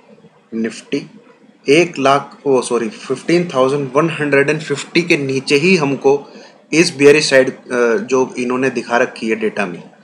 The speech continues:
एफ़आई के stock future इतने घट गए हैं, Put की writing इन्होंने, अ,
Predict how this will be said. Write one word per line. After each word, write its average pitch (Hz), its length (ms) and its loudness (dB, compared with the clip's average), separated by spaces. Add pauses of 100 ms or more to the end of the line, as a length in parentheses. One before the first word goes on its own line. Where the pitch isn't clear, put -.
(340)
एफ़आई 120 320 0
के 127 160 0
stock 120 240 -2
future 123 300 -4
इतने 117 200 -6
घट 107 200 -8
गए 117 160 -4
हैं, 107 260 -6 (340)
Put 131 180 -4
की 135 120 0
writing 123 500 0 (180)
इन्होंने, 123 260 -4
अ, 110 800 -2